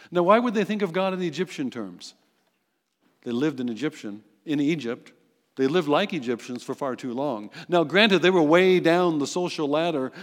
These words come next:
They were slaves, not wealthy. They didn't have gold for themselves. They must have been delighted that on the way out, it's almost like God was giving them back pay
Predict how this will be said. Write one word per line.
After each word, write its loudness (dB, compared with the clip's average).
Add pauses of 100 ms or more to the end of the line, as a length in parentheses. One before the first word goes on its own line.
They 4
were 2
slaves, 2
not 0 (160)
wealthy. -4 (520)
They 4
didn't 4
have 2
gold 2
for -2
themselves. 0 (160)
They 4
must 6
have -4
been 2
delighted 6
that 4
on 2
the 4
way 2
out, 0 (140)
it's -4
almost 0
like 2
God -2
was -2
giving 0
them 0
back 0
pay -4